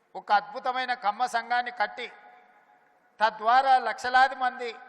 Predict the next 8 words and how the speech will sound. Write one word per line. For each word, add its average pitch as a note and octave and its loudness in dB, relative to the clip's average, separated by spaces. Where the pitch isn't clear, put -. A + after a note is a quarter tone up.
పేదలు, C4 -2
నిరుపేదలు A#3+ -8
ఎవరైతే G#3+ -8
కమ్మ F#3+ -8
సోదరులు G#3+ -8
ఉన్నారో, F#3+ -10
గ్రామీణ F#3+ -2
ప్రాంతాలలో F3+ -4